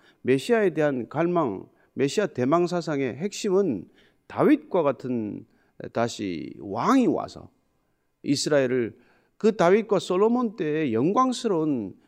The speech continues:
이스라엘로 회복케 하는 것을 그걸 구원으로 여겼고 그게 메시아가 이 땅에 오셔서 할 일이라고 생각을 했던 것이죠. 그래서 어쨌건 그들은 다윗의 자손이라는 말은 다들 알고 있는 메시아에 대한 호칭이라는 것을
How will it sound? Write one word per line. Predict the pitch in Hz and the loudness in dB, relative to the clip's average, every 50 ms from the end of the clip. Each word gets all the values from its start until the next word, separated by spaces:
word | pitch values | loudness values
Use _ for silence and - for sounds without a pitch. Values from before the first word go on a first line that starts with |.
| _ _ | _ _
이스라엘로 | - 123 131 - - 160 160 147 135 120 - | -8 -8 -6 -2 0 0 0 2 0 -2 -2
회복케 | 139 196 208 226 170 - - | -4 -2 -2 -2 -4 -4 -4
하는 | 165 151 147 139 | -4 -2 -2 -2
것을 | 135 143 - 175 160 143 123 - _ _ _ _ _ _ _ _ | -2 -4 -2 -4 -4 -4 -6 -10 _ _ _ _ _ _ _ _
그걸 | - 165 214 262 254 | 4 6 6 6 4
구원으로 | - - - 123 123 127 127 131 131 123 117 113 | 2 -2 0 2 4 4 6 4 4 2 2 2
여겼고 | 110 110 104 98 - - - 147 151 156 151 - - _ _ _ _ - | 0 0 -2 -4 -6 -4 -2 -2 -2 -2 -2 -8 -16 _ _ _ _ 0
그게 | 202 233 | 2 2
메시아가 | 240 220 196 185 185 - 226 220 190 185 | 4 4 4 4 4 2 2 0 2 0
이 | 180 185 | -2 -2
땅에 | - 202 196 185 | 0 0 0 0
오셔서 | 170 170 160 165 160 151 151 | 0 -2 -4 -6 -8 -8 -6
할 | 147 165 151 127 | -6 -6 -4 -4
일이라고 | 113 123 123 139 135 139 139 143 135 131 - _ _ _ _ _ _ | -4 -4 -2 0 0 0 0 0 -2 -4 -8 _ _ _ _ _ _
생각을 | - - - 156 147 139 139 127 120 120 | -16 -10 -8 -6 -2 0 0 0 0 0
했던 | 117 117 - - 95 | -2 -4 -8 -12 -10
것이죠. | - - - - - - 78 69 - - _ _ _ _ _ _ _ | -10 -12 -12 -14 -14 -14 -14 -14 -14 -16 _ _ _ _ _ _ _
그래서 | - 147 160 165 | -6 -4 -2 -2
어쨌건 | 175 160 185 208 202 - 226 214 190 | 0 0 0 0 2 2 0 2 2
그들은 | 190 202 185 190 190 196 190 170 - - - _ _ _ _ _ | 2 2 4 4 2 2 2 -2 -6 -10 -16 _ _ _ _ _
다윗의 | - - 117 147 196 269 294 247 - 202 165 | -8 -4 -2 0 2 2 2 0 -2 -4 -6
자손이라는 | 143 139 131 127 - 139 127 123 117 110 110 104 104 104 | -4 -4 -4 -4 -4 -6 -4 -4 -4 -4 -4 -4 -4 -4
말은 | 98 92 90 104 123 123 113 101 - _ _ _ _ _ | -4 -4 -2 -2 -2 -4 -4 -8 -10 _ _ _ _ _
다들 | - - 113 110 156 175 | -10 -8 -6 -2 -2 -2
알고 | 147 - 123 143 147 214 220 | 0 0 -2 0 2 2 2
있는 | 202 180 190 220 233 226 175 127 107 | 4 2 0 -2 0 0 -2 -2 -2
메시아에 | 98 101 113 113 - - 233 214 165 131 | -2 -2 -2 -2 -2 -2 0 0 0 -2
대한 | 101 101 87 87 98 | -2 -4 -6 -6 -8
호칭이라는 | 104 - 208 202 - - 220 175 127 101 80 65 - - _ _ _ _ _ _ _ _ - - 101 92 85 | -8 -8 -8 -8 -6 -4 -4 -4 -4 -6 -8 -10 -16 -20 _ _ _ _ _ _ _ _ -10 -8 -6 -4 -6
것을 | 78 76 - - 71 67 | -6 -8 -10 -12 -14 -16